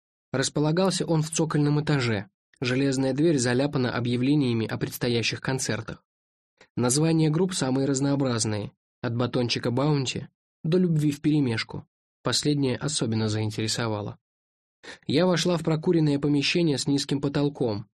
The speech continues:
окна с решётками. После солнечного дня казалось, что здесь царит полумрак. В просторной комнате несколько рядов стульев,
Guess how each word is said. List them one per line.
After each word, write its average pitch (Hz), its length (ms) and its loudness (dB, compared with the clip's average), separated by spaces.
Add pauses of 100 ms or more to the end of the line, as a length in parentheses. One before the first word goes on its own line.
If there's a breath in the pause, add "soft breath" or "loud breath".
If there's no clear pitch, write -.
(240)
окна 147 280 0
с - 60 -6
решётками. 117 680 -4 (200)
После 127 240 -4
солнечного 127 580 -2
дня 143 200 0
казалось, 127 460 -2
что - 160 -6
здесь 113 260 -2
царит 110 340 -6
полумрак. 117 560 -2 (800 loud breath)
В - 60 -20
просторной 170 500 2
комнате 190 420 0
несколько 151 420 0
рядов 139 280 0
стульев, 110 540 -2